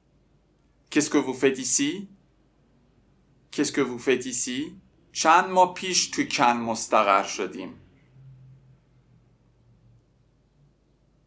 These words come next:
On s'est installé à Cannes il y a quelques mois.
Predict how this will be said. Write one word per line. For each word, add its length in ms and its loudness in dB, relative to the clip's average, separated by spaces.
On 100 -2
s'est 260 0
installé 380 4
à 120 4
Cannes 440 0
il 140 -8
y 80 0
a 60 4
quelques 320 -4
mois. 420 -6